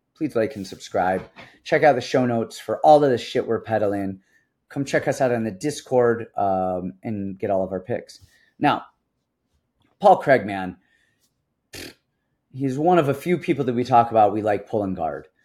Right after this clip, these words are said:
He's one of the few guys who pulls guard and does it well. His striking is pretty bad, but he will throw, and he is not afraid to throw. And when he lands, he hits hard. Um,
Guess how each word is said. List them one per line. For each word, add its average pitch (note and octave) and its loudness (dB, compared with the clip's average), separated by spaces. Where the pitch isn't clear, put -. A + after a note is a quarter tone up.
He's B2 -4
one C#3+ 2
of C#3+ 2
the B2+ -4
few D#3+ -4
guys A#2 2
who G2+ -10
pulls A#2 -2
guard G2 -2
and F#2 -6
does F#2+ -6
it F2+ -4
well. E2+ -6
His F3+ -8
striking A3+ 2
is G#2+ -4
pretty F#3 -6
bad, B2+ -2
but A2+ -4
he D#3 -8
will A#2+ 0
throw, A#2+ 2
and G2+ -10
he A#2 -6
is F#2+ -8
not F#2 -8
afraid C3+ -4
to C3+ -4
throw. A#2 -2
And A2 -8
when G#2 -4
he F#2+ -4
lands, A#2+ -2
he F#2+ -12
hits - -18
hard. G#2+ -2
Um, E2+ -6